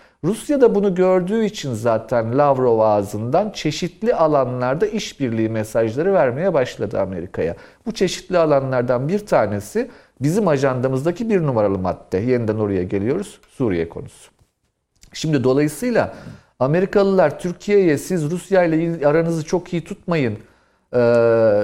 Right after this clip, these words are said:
biz Rusya'ya rakibiz." derken kendilerinin belli alanlarda Rusya ile yakınlaştığını görece-, gördüğümüz zaman bundan şu sonucu çıkarırız. "Size ne oluyor kardeşim? Bizim komşumuz." diyebiliriz. Haklıyız birincisi. Ama ikincisi,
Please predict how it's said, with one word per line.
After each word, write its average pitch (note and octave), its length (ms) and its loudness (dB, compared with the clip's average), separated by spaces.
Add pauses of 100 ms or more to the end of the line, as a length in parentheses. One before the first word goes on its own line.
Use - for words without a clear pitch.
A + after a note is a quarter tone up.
(140)
biz D#3 300 0
Rusya'ya E3+ 380 0
rakibiz." D#3+ 520 0
derken E3+ 500 0
kendilerinin G#3+ 800 2
belli G3 260 6
alanlarda E3 640 4
Rusya F#3+ 360 2
ile D3 120 4
yakınlaştığını D#3 840 0
görece-, D#3 480 2
gördüğümüz D#3+ 680 2
zaman A3 300 0
bundan G#3+ 300 2
şu G#3 160 -6
sonucu C3 360 -2
çıkarırız. D#3 540 0 (400)
"Size A#3+ 440 2
ne A#3+ 60 4
oluyor A#2 400 4
kardeşim? G#2+ 600 -2
Bizim D3 200 -2
komşumuz." F3+ 600 0
diyebiliriz. A2 720 -2
Haklıyız C3 720 -2 (220)
birincisi. A2 640 -2 (360)
Ama A2+ 140 -2
ikincisi, A3+ 760 0